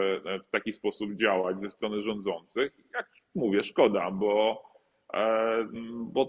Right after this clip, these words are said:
to Polskę strategicznie osłabia, bo takie miotanie się od ściany do ściany przy zmianach rządów,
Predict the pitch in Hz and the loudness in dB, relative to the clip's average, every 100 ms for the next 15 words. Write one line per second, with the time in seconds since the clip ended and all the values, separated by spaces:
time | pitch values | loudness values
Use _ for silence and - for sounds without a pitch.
0 | - - 135 135 135 131 139 - 135 135 | -2 2 4 4 4 0 0 0 2 2
1 | 120 - 113 - 98 87 69 62 98 101 | -2 -2 -2 2 2 2 0 -2 0 2
2 | 95 98 98 104 101 98 123 117 127 120 | 2 0 0 2 4 2 2 0 2 0
3 | 113 107 - 101 95 95 98 - - 113 | 0 -4 0 2 4 4 0 -4 -2 -2
4 | 113 110 101 - 110 104 101 - - 104 | 0 -2 -2 0 -2 -2 -6 -6 -10 -6
5 | 104 104 110 120 127 120 127 139 | -4 -2 -2 4 2 4 4 4